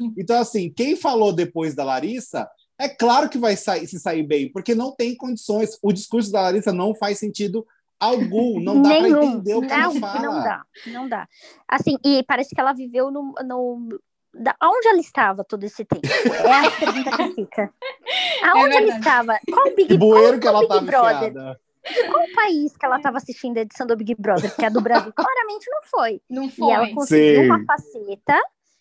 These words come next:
Speaker 2: que a gente só viu essa faceta se realizar ano passado com a Carla Dias, que foi ter um privilégio,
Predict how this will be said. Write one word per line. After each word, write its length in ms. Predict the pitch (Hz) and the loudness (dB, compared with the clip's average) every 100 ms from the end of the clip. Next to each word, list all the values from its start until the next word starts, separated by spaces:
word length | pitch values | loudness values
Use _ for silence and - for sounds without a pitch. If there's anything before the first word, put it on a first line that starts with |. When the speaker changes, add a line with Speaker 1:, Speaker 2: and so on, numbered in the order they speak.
| _ _ - | _ _ -6
Speaker 2:
que 120 | 254 | -2
a 60 | 233 | -2
gente 340 | - 226 220 - | -4 -12 -8 -2
só 120 | 240 | -2
viu 180 | 247 339 | 0 -2
essa 220 | - 359 | -2 -4
faceta 480 | 262 254 240 226 180 | -4 -4 -6 -8 -10
se 100 | 233 | -8
realizar 720 | 202 214 196 202 185 220 508 _ _ _ - | -8 -8 -2 0 2 2 2 _ _ _ -6
ano 220 | 214 220 | -4 -4
passado 460 | - 196 - 202 226 | -4 -4 -4 -6 -8
com 120 | - | -10
a 40 | |
Carla 380 | - 262 233 294 339 | -6 -4 -2 -4 -8
Dias, 400 | 285 269 175 - | -8 -6 -6 -8
que 100 | 247 | -14
foi 480 | - - 220 214 392 _ _ - | -4 4 4 6 2 _ _ 0
ter 80 | 220 | 0
um 100 | 208 | 0
privilégio, 840 | - 214 196 262 226 214 214 311 | -2 -4 -2 2 2 2 0 -4